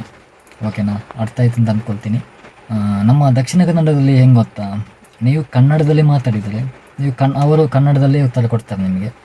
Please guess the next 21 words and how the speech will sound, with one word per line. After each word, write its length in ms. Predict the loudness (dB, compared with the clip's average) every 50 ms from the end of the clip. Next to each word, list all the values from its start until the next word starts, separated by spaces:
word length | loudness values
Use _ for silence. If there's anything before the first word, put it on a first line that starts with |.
| -20 -20 -20 -20 -20 -20 -20 -20 -20 -20 -20 -20 -20 -16 -8 -4
ಆ, 280 | -2 -2 0 0 2
ನೀವು 180 | 2 2 2 2
ತುಳುವಲ್ಲಿ 400 | 2 2 2 4 4 2 2 2
ಮಾತಾಡಿದರೆ 680 | 0 0 -2 -2 -2 -2 -2 -2 -2 -2 -4 -4 -6 -8 -16 -20 -20 -20 -14 _ -4
ತುಳುವಲ್ಲಿ 380 | 0 2 2 2 2 2 -2
ಉತ್ತರ 440 | -4 -6 -8 -12 -10 -6 -4 -2 -2
ಕೊಡ್ತಾರೆ, 380 | -4 -6 -10 -10 -10 -10 -10 -10 -12 -14 _ _ _ _ _ -6
ಹೆಚ್ಚಿನವ್ರಿಗೂ 460 | -4 -4 -2 0 2 4 4 4 4
ಗೊತ್ತಿರುತ್ತೆ. 520 | 2 2 0 0 -2 -4 -4 -4 -4 -6 -8 -8 -10 _ -20 -20 -20 -20 -20 -20 -20 -20 -20 -20 -20 -20 -20 -20 -20 -10 -4
ಆ, 60 | -2 0 2 2 2 2 0 -2 -4 -8 -20 -20 -20 -20 -20 -20 _ _ -20 _ _ _ _ -20 _ _ _ _ -20 -20 -20 _ _ -20 -20 -20 -20 -14 -8
ಅಂದರೆ 140 | -4 -4 -4 -4 -2
ಕೆಲವರಿಗೆ 460 | -2 0 2 2 2 2 2 0 0
ಗೊತ್ತಿರಲ್ಲ, 640 | 0 -2 -2 -4 -4 -4 -2 0 2 2 2 2 0
ಕನ್ನಡ 460 | -4 -10 -10 -6 -2 -2 0 0 0
ಗೊತ್ತಿರಲ್ಲ, 600 | 2 2 0 0 0 -2 -2 0 0 0 0 0
ಅಂದರೆ, 440 | -2 0 0 2 2 0 -2 -6 -8 _ _ -20 -20 -20 -20 -20 -20 -20 -16 -10 -4
ಆ, 140 | -2 2
ಈ 100 | 2 2
ಸ್ಕೂಲ್ಗೆಲ್ಲ 640 | 2 0 -2 -4 0 2 4 4 4 4 2 2 0 -2
ಹೋಗಿರಲ್ಲ 580 | -2 0 0 2 2 4 4 4 2 2 -2
ಕೆಲವರು, 440 | -4 -6 -6 -6 -4 -4 -6 -8 -10